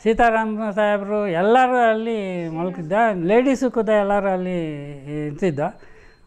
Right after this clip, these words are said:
ನೈಟು, ಆ, ಎಲ್ಲ ಅವಾಗೇನು ಪ್ರಸಾದ ಎಲ್ಲರಿಗೂ ಇದು ಮಾಡ್ತಿದ್ದಿಲ್ಲ, ಬಾಬಾರಿಗೆ ಅಷ್ಟೇ ಮಾಡಿ ಇದಕ್ಕೆ ಮಾಡ್ತಿದ್ದ, ನಾವು ಮಾಡಿದ್ರೆ ಇದ್ದು. ಅವತ್ತು ನೈಟ್ ಬರ್ತಾರೆ, ನಮ್ಮನ್ನೇನು ಮಾಡಿದ್ರು ಮಾಡಲಿ, ಆವೇಶದಿಂದ ಕೆಲವರೆಲ್ಲ ಇದು ಮಾಡ್ತಾಯಿದ್ರು.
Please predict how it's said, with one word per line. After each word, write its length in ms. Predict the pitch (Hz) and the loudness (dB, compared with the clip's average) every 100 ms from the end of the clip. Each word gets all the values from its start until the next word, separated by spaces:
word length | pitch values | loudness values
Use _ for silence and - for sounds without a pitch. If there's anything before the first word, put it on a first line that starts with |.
| - | -4
ನೈಟು, 340 | 190 226 220 208 185 170 156 139 131 - - 147 | 0 2 4 4 4 2 0 -6 -12 -20 -20 -16
ಆ, 160 | 156 151 | -12 -6
ಎಲ್ಲ 220 | 170 196 185 160 139 135 - 165 | -2 2 2 0 -4 -12 -12 -2
ಅವಾಗೇನು 420 | 175 180 190 196 | 0 2 2 0
ಪ್ರಸಾದ 420 | 175 170 - 202 | -2 2 4 4
ಎಲ್ಲರಿಗೂ 500 | 190 170 180 175 165 | 2 0 -2 -2 -2
ಇದು 160 | 151 156 | -2 -2
ಮಾಡ್ತಿದ್ದಿಲ್ಲ, 680 | 156 147 127 143 214 233 | -4 -6 -8 -8 -6 -6
ಬಾಬಾರಿಗೆ 500 | 180 160 165 170 160 | -4 -2 0 0 -2
ಅಷ್ಟೇ 260 | 151 - 160 | -6 -6 -6
ಮಾಡಿ 300 | 151 147 151 | -4 -6 -6
ಇದಕ್ಕೆ 560 | 196 156 143 147 139 135 | -6 -6 -8 -12 -12 -12
ಮಾಡ್ತಿದ್ದ, 320 | 131 127 180 | -12 -10 -10
ನಾವು 180 | 202 151 | -8 -8
ಮಾಡಿದ್ರೆ 300 | 143 175 190 | -10 -10 -10
ಇದ್ದು. 360 | 123 127 - - - - - | -12 -16 -20 -20 -20 -10 -2
ಅವತ್ತು 260 | 180 180 | 0 2
ನೈಟ್ 260 | 180 254 185 | 2 2 4
ಬರ್ತಾರೆ, 640 | 185 202 196 185 233 - - 170 | 2 2 0 0 -4 -12 -12 -2
ನಮ್ಮನ್ನೇನು 440 | 170 180 220 233 | 4 6 6 6
ಮಾಡಿದ್ರು 340 | 220 196 190 | 4 2 0
ಮಾಡಲಿ, 520 | 190 175 156 160 165 - - - - 147 | -2 -2 -2 -4 -8 -16 -20 -20 -16 -6
ಆವೇಶದಿಂದ 560 | 156 220 220 214 196 | 2 4 4 0 -2
ಕೆಲವರೆಲ್ಲ 580 | 202 185 180 170 175 175 | -2 -2 -2 0 -2 -2
ಇದು 180 | 156 147 | -2 -2
ಮಾಡ್ತಾಯಿದ್ರು. 600 | 160 147 147 127 117 127 | 0 0 -2 -6 -8 -16